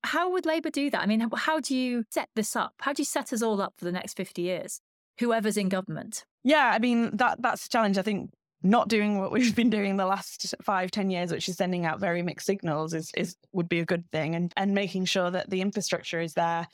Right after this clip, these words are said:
Speaker 2: and having that state-owned kind of, um, energy company allows us to kind of kickstart where we need to and intervene where we need to, but also gives us the space to make sure that we're building the market that's needed and the skills that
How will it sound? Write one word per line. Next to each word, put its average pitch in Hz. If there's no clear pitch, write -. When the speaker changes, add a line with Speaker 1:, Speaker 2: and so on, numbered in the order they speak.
Speaker 2:
and 185
having 208
that -
state-owned 180
kind 170
of, 165
um, 175
energy 202
company 170
allows 190
us 185
to 175
kind 175
of 175
kickstart 196
where 175
we 175
need 180
to -
and 180
intervene 175
where 175
we 170
need 170
to, 170
but -
also 180
gives 185
us 170
the 170
space 170
to 175
make 165
sure 180
that 165
we're 175
building 170
the 170
market 170
that's -
needed 170
and 180
the 175
skills 220
that -